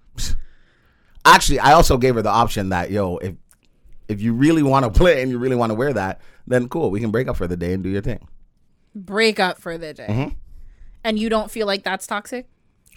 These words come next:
Speaker 1: That's choices. You have choices. If she was like, "Okay, Des, honestly, I really wanna play. I'm not gonna stop you.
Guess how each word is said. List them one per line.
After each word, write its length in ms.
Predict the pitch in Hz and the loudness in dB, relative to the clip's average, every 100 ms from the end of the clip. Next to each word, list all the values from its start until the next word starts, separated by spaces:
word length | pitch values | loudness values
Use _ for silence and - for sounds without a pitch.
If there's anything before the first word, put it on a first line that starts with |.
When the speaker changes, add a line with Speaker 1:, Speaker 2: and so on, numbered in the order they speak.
| _ _ _ _ _ | _ _ _ _ _
Speaker 1:
That's 260 | - 175 - | -4 -4 -4
choices. 440 | - 453 330 175 | -6 -6 -4 -6
You 80 | 196 | -6
have 120 | 214 | -8
choices. 680 | - - 339 - 65 65 - _ _ _ - | -6 -6 -6 -8 -10 -12 -20 _ _ _ -2
If 100 | 170 | 0
she 160 | - 214 | 2 2
was 160 | 202 160 | 4 4
like, 200 | 147 139 | 2 0
"Okay, 240 | 139 127 | -2 0
Des, 220 | 110 104 92 | 0 0 0
honestly, 460 | 117 123 127 156 | -2 -2 -4 -4
I 60 | 101 | -4
really 220 | 101 123 | -2 0
wanna 200 | 123 120 | 0 0
play. 380 | - 110 120 233 - _ _ _ _ _ _ _ - - | 0 0 0 -4 -12 _ _ _ _ _ _ _ -20 0
I'm 200 | 139 160 | 4 6
not 220 | 170 135 | 6 4
gonna 600 | 139 139 135 131 123 120 - | 2 4 4 4 4 2 -2
stop 340 | - 143 139 123 | 0 4 4 4
you. 220 | 101 | -4